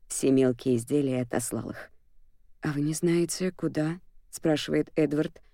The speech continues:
окрыленный надеждой. Если служанке известно, куда повезли изделия, тогда они могут что-то предпринять. Но его надежда вмиг рассыпается, когда Лотти качает головой. «Он мне о таких вещах никогда не говорит. Но Кумб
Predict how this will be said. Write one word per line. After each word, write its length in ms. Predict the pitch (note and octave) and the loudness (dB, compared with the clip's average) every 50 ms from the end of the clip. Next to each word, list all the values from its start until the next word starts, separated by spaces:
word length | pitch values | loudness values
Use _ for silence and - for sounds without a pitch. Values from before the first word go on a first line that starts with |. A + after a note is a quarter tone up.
| - - | -12 -8
окрыленный 560 | - E3 E3 - D#3+ D#3 D3+ D3+ D3+ D3 D3 C#3+ | -6 -2 0 2 4 6 6 6 6 6 6 6
надеждой. 580 | C#3+ C#3 C3+ C3+ C#3+ C3 B2 - - A#2 A#2 - - - - _ - - | 6 4 4 4 2 0 -2 -4 -6 -8 -8 -10 -16 -20 -20 _ -16 -4
Если 320 | C#3+ E3 G3+ F#3 - F3 | 0 2 2 2 2 -2
служанке 640 | D#3+ - - E3+ E3 D#3+ E3+ D#3+ D#3 C#3+ - - C3+ C3+ | -2 0 0 0 2 2 2 2 2 0 0 -2 -4 -2
известно, 580 | B2+ D3+ D3+ E3+ E3+ D#3 - C#3 B2+ A#2+ B2 - - - | 0 2 2 2 2 0 -2 -2 -2 -4 -6 -10 -18 -6
куда 240 | - E3+ D#3+ D#3+ D3 | 0 2 2 2 2
повезли 460 | - - C3 C3+ C#3 C3 C3+ C3+ C3+ | 2 2 2 2 2 2 2 2 2
изделия, 520 | C3 A#2+ B2 A#2 C3 C#3 C3+ C3+ C#3 C3+ C3 - - - - - _ | 2 0 -2 0 2 2 2 2 0 -2 -6 -10 -16 -20 -20 -8 _
тогда 260 | - E3 C#3+ C3+ D3 | 0 0 2 4 4
они 180 | C3+ C#3 C#3+ C#3+ | 6 6 8 8
могут 280 | D3 D#3 D#3+ D3+ D#3+ - | 6 6 4 2 0 -2
что-то 300 | - - - D#3 C#3+ D3+ | -2 -2 0 0 0 0
предпринять. 720 | - - D#3+ - - E3+ E3 E3+ E3+ D#3 C3+ B2 - - _ _ - - - - - - - | -2 -4 -4 -2 -2 0 2 2 2 0 -2 -4 -8 -14 _ _ -20 -20 -20 -20 -8 -2 2
Но 60 | F3 | 4
его 180 | F#3 F3+ F#3 G3 | 4 4 4 4
надежда 420 | G3 F3+ E3 E3 F3+ E3+ D3 D#3+ | 4 4 4 4 2 2 2 2
вмиг 320 | D3+ D3 D#3+ E3+ E3 D#3+ - | 2 4 4 4 4 2 0
рассыпается, 640 | D#3 D3 - - - D#3 - E3+ E3+ D#3 C3+ - - | -2 -2 -2 -4 -4 -2 0 2 2 2 2 0 -4
когда 320 | - - C#3 C3+ C3+ C#3 C3+ | -6 -4 -2 0 2 2 4
Лотти 300 | C#3 D#3+ E3+ - - C#3+ | 4 4 2 2 0 -2
качает 400 | - C3 B2+ - C#3+ C3+ B2+ B2+ | -2 -2 -2 0 0 0 0 0
головой. 480 | B2 C3 C3 C3 A#2+ B2 A#2+ A#2 A#2 - - - - - - - - - - - _ | 0 0 0 0 -2 -4 -6 -8 -10 -12 -20 -20 -20 -20 -20 -20 -20 -20 -20 -10 _
«Он 200 | - G3 F3+ E3 | 0 2 2 4
мне 160 | D3 C#3+ C3+ B2+ | 4 2 2 0
о 40 | |
таких 380 | B2 - C3 B2+ - C3+ B2 - | 0 -2 -2 -2 -2 -2 -2 -2
вещах 400 | - B2+ - - C3 A#2+ A#2+ - | -4 -4 -4 -4 -4 -4 -4 -2
никогда 420 | C3 B2+ - - B2 A#2+ A#2+ A#2+ | -2 -2 0 -2 -2 0 0 0
не 120 | A#2+ A#2+ A#2+ | 0 0 -2
говорит. 500 | A#2+ B2 A#2 A#2+ A#2+ B2 A#2+ - - - _ _ - - _ - - - - - - | -2 -2 -4 -4 -4 -6 -8 -12 -16 -20 _ _ -20 -20 _ -20 -20 -20 -20 -12 -4
Но 220 | - - D#3+ C#3 C3+ | 2 4 4 4 4
Кумб 400 | - - - E3 E3+ E3 - | 2 2 2 4 4 2 0